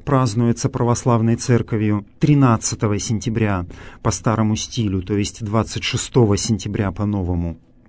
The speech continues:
И прозвучало ещё одно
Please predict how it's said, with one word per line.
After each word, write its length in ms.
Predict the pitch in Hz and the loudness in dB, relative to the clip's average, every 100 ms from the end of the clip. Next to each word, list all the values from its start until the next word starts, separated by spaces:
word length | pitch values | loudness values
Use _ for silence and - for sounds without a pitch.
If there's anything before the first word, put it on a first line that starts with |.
| _ _ | _ _
И 300 | - 160 170 | -2 2 2
прозвучало 920 | - 139 117 120 - 156 151 135 120 - | 4 4 4 0 2 4 6 6 4 0
ещё 600 | 107 - - 139 143 - | -2 -2 0 2 2 2
одно 500 | 117 101 113 123 127 | -2 0 2 4 2